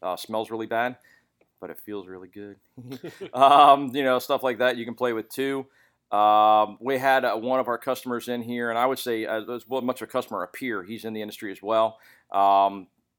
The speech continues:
dude just bought a whole bunch of beans and rice, um, putting in storage, putting in storage, putting in storage. Um, so there's, you know, something to consider there too. Um, if, if prices go crazy,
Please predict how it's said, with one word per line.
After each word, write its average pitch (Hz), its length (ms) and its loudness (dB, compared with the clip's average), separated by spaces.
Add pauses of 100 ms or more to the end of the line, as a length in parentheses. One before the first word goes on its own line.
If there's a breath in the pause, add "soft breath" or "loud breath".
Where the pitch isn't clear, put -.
(380)
dude 123 300 -6
just 113 360 -8
bought 110 320 0
a 95 280 -2
whole 113 1000 -2
bunch 104 400 -6
of 98 160 -12
beans 104 340 -14
and 104 140 -12
rice, 87 540 -8
um, 87 240 -6
putting 104 280 -12
in 104 80 -14
storage, 87 460 -12
putting 107 240 -12
in 104 60 -14
storage, 98 400 -12
putting 98 200 -12
in 101 120 -14
storage. 87 500 -12 (400 loud breath)
Um, 90 460 0
so 110 100 -6
there's, 104 260 -8
you 110 80 -12
know, 95 140 -8
something 107 280 -10
to 104 60 -10
consider 107 320 -10
there 104 160 -6
too. 117 460 -10 (100)
Um, 90 320 -6
if, 98 280 -12
if 95 160 -12 (240)
prices 113 480 -6
go 110 380 -4
crazy, 113 680 -10